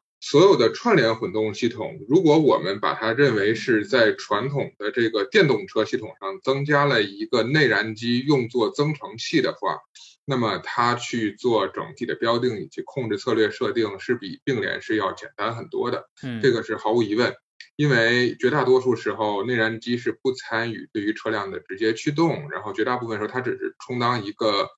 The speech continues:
Speaker 1: 电动机的驱动，驱，驱动，驱动电动机的这么一个作用，因此它不用太考虑我们讲话在混动车里边的功率分流、能量分流这样的东西。呃，这个其实我想说，在控制策略里面最重要的一点是什么？是说，就像我们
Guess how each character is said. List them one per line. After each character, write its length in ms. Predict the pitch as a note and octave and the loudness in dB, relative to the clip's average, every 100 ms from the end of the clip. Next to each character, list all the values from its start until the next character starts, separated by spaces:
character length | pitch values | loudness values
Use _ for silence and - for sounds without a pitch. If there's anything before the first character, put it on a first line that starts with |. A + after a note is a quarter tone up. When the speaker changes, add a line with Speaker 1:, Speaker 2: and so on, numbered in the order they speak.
| - - _ | -20 -20 _
Speaker 1:
电 180 | D#3 B2 | 2 2
动 240 | A#2+ G#2+ | 0 -4
机 220 | G#2+ B2+ | -4 -2
的 480 | B2+ A#2 F#2 C#2+ C#2 | 2 2 2 0 -2
驱 160 | - D#3+ | -2 2
动， 240 | D3 - | 2 0
驱， 200 | - D3 | -4 -6
驱 120 | - | -4
动， 200 | D3+ C#3 | -4 -2
驱 160 | - F3 | -2 0
动 120 | D3+ | 2
电 140 | D#3 C#3+ | 2 2
动 180 | B2 | 0
机 160 | A2+ D3 | 0 4
的 80 | F3 | 4
这 120 | - | 2
么 100 | F#2+ | -2
一 100 | C2 | -6
个 120 | - | -8
作 220 | - F#2+ | -6 -6
用， 120 | - - _ _ | -6 -12 _ _
因 180 | C#3+ D3 | -2 0
此 120 | C#3+ | 0
它 200 | G2 B2 | -2 -2
不 180 | B2 A#2 | -4 0
用 160 | B2 C3 | 0 0
太 200 | B2 A#2 | -2 -2
考 280 | - G2+ - | -4 -8 -8
虑 160 | - | -8
我 160 | G2+ F#2+ | -6 -6
们 140 | F#2 | -6
讲 160 | G2 F2+ | -6 -6
话 220 | G#2 G2 - - - - | -4 -4 -6 -16 -20 -10
在 160 | - A2+ | -2 -2
混 200 | - G#2 | -2 -4
动 140 | A#2 | -4
车 160 | A#2 A#2+ | -4 -4
里 100 | G#2+ | -4
边 200 | G2 G#2+ | -4 -8
的 100 | G2 | -6
功 220 | B2 B2+ | -4 -2
率 100 | A#2 | -2
分 260 | G2+ A#2 A2 | -2 -4 -2
流、 200 | G2 G#2 | -2 -2
能 160 | G#2 | -4
量 180 | A#2 G#2+ | -6 -6
分 140 | A2+ A#2 | -4 -4
流 240 | - G#2 | -4 -4
这 100 | B2 | -4
样 80 | G#2+ | -4
的 60 | |
东 240 | G2+ G2 G#2+ | -6 -8 -8
西。 220 | - - _ - - - _ | -10 -12 _ -20 -20 -20 _
呃， 480 | B2 B2 B2 B2 A#2+ - | 0 2 2 2 0 -2
这 140 | B3+ | 0
个 240 | F3+ - - | 2 0 -2
其 200 | - E3 | 0 4
实 80 | G3+ | 4
我 160 | F#3+ | 4
想 160 | F3 G#2 | 2 0
说， 180 | D3 D3 | 0 0
在 240 | F3 E3 | 2 0
控 260 | D#3 A#3+ G3 | 0 -2 -2
制 60 | |
策 100 | F3 | 2
略 140 | E3+ C#3+ | 2 2
里 120 | A2 | 0
面 140 | A#2 | -4
最 100 | C#3+ | -2
重 100 | F#3 | 0
要 140 | E3+ D#3 | 2 0
的 60 | |
一 100 | D#3 | 0
点 200 | B2+ F#2+ - | -2 -4 -4
是 180 | - B2 | -4 -2
什 160 | G2 | -4
么？ 180 | E2+ F2+ | -8 -12
是 320 | - C#3+ C3 | -6 0 0
说， 360 | B2 C#3+ C#3+ D3 | 2 2 2 2
就 80 | E3 | -2
像 140 | D3+ | -2
我 80 | A2+ | -2
们 100 | G2 | -8